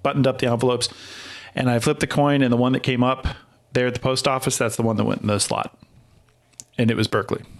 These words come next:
I, <laughs> I tell my mother that, and she's like,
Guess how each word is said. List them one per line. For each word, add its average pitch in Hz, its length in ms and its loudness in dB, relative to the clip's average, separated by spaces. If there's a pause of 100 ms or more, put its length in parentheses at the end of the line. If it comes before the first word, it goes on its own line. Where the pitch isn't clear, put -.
(920)
I, 127 120 0 (560)
<laughs> - 340 -8
I 127 40 0
tell 160 240 0
my 131 140 4
mother 117 280 2
that, 101 220 0
and 101 120 4
she's 98 300 0
like, 95 360 -2